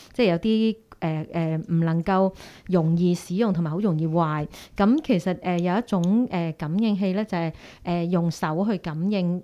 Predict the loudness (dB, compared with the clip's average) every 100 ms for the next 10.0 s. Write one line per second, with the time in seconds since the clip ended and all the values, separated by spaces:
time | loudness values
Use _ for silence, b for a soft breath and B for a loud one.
0 | -2 0 0 -4 -6 0 2 4 2 4
1 | 4 2 0 B B B 2 4 6 4
2 | 4 2 -2 -4 -2 0 -2 -2 -2 -2
3 | -2 -8 _ _ -2 2 2 2 0 0
4 | -4 -6 -6 -4 -4 -2 -2 -2 -2 -2
5 | -2 -2 0 0 -2 -4 B B 4 6
6 | 6 4 2 2 -2 -2 0 0 -2 -6
7 | -6 -6 -4 -6 B B B 4 6 6
8 | 4 2 0 -2 -2 0 -2 -2 -2 -4
9 | 0 -2 0 -2 0 0 0 -2 -6 -6